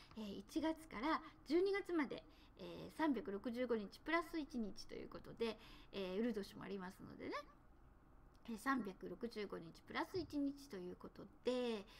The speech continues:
えー、あなたのお誕生日に一句という、えー、記念日俳句をね、えー、今年は三百六十五日、えー、こういった電子書籍で、えー、出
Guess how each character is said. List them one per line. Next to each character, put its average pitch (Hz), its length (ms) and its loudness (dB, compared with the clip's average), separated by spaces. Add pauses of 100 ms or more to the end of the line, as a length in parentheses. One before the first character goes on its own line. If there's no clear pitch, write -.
(320)
え 202 40 -6
ー、 175 580 -6
あ - 20 2
な 269 120 6
た 185 160 -4
の 233 380 2
お 226 40 0
誕 349 400 6
生 359 260 4
日 185 120 -4
に 220 300 0 (260)
一 - 80 0
句 - 220 -18 (440)
と 190 40 -6
い 180 360 2
う、 226 60 2 (340)
え 175 40 -10 (200)
ー、 - 40 -12
記 262 80 4
念 359 120 8
日 466 60 4
俳 494 440 2
句 - 120 -4 (400)
を 226 40 0
ね、 311 80 6 (420)
え - 40 -6
ー、 180 280 -2
今 240 120 -2
年 220 260 -2
は 190 220 4 (300)
三 285 140 6
百 226 200 0
六 196 220 -2
十 214 240 0
五 254 120 2
日、 370 440 2 (340)
え - 20 -6
ー、 165 340 -6
こ 240 80 2
う 202 60 6
い 202 60 4
っ - 20 0 (180)
た 175 160 -2 (1400)
電 349 180 10
子 - 320 6 (140)
書 - 180 2
籍 359 300 2
で、 392 80 6 (380)
え - 20 -8 (280)
ー、 - 20 -6
出 220 200 0